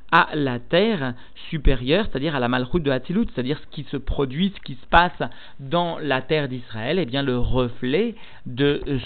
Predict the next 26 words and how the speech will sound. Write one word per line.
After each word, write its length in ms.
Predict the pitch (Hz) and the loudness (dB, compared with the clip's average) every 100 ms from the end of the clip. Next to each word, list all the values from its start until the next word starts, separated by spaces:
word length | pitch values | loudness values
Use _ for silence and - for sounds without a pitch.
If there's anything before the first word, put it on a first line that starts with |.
| - | 0
ce, 40 | |
euh, 360 | 139 135 135 131 | 2 2 -2 -6
que 120 | - 127 | 0 0
la 400 | 131 123 120 120 | 0 0 2 2
Malchut 380 | 123 120 170 | 2 2 0
de 100 | 147 | 4
Hatzilut 360 | 123 120 - 160 | 4 4 0 -2
vient 200 | 139 127 | 0 -2
exprimer, 500 | 139 - - 175 240 | -2 -6 0 2 2
si 60 | 147 | 2
l'on 140 | 135 | 2
ose 240 | 139 185 135 - - - | 4 2 0 -8 -4 0
parler 280 | 123 139 | 0 0
ainsi. 600 | 147 156 - 240 254 131 107 | -2 -2 -2 0 0 -2 -4
La 80 | 113 | -2
Noirzaken 420 | 117 113 107 165 | 0 -2 -2 -2
précise 240 | 165 - 104 | -2 -4 -2
bien, 260 | 123 202 202 - - | 2 2 0 -8 0
mamash 640 | 135 127 135 208 - - | 6 6 6 6 4 2
vraiment, 560 | 120 127 139 233 214 135 - - | 0 2 4 4 4 0 -8 -4
c'est-à-dire 300 | 117 127 170 | 0 0 -2
qu'il 140 | 139 | -2
existe 300 | 120 135 185 151 | -2 -2 -4 -4
une 100 | 123 | -2
correspondance 640 | 139 131 120 120 190 247 - - - | -2 -2 -2 2 2 2 -4 -12 -4
toute 240 | - 254 | 8 8